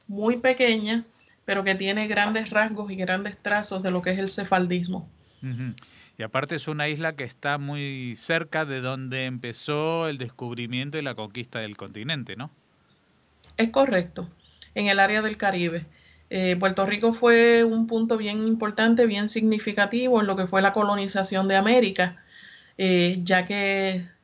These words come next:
Speaker 1: los puntos militares y estratégicos estaban localizados en Puerto Rico y fue donde por primera vez se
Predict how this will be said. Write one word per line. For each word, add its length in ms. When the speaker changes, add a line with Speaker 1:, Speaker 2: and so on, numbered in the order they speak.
Speaker 1:
los 180
puntos 380
militares 600
y 20
estratégicos 880
estaban 380
localizados 600
en 120
Puerto 320
Rico 360
y 100
fue 140
donde 240
por 220
primera 420
vez 400
se 680